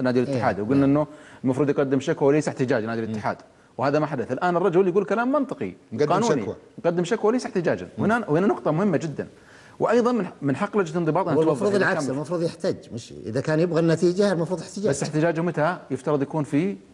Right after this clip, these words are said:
Speaker 1: وقتها الرسمي. فما ت-، عشان
Speaker 2: بس
Speaker 1: كذا
Speaker 2: عمومًا شوف المادة ترى أبو مشعل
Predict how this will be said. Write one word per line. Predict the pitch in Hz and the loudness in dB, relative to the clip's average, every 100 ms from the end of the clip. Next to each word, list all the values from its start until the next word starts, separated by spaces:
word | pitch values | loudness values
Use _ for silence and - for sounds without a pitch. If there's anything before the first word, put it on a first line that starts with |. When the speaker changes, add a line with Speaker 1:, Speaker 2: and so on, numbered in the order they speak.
| - _ - | -20 _ -6
Speaker 1:
وقتها | 160 160 | -2 0
الرسمي. | 139 143 123 82 - - _ _ _ - - - _ | 0 0 -4 -12 -14 -20 _ _ _ -20 -20 -20 _
فما | 143 196 | -2 2
ت-، | 233 - | 2 0
عشان | 117 147 233 | -2 -2 0
Speaker 2:
بس | 208 | 0
Speaker 1:
كذا | 247 247 | 2 2
Speaker 2:
عمومًا | 214 262 240 | 4 4 4
شوف | 202 226 | 2 2
المادة | 208 214 208 151 | 2 4 2 2
ترى | 151 156 143 | 0 0 0
أبو | 123 | -2
مشعل | 117 143 95 82 | -2 -4 -4 -10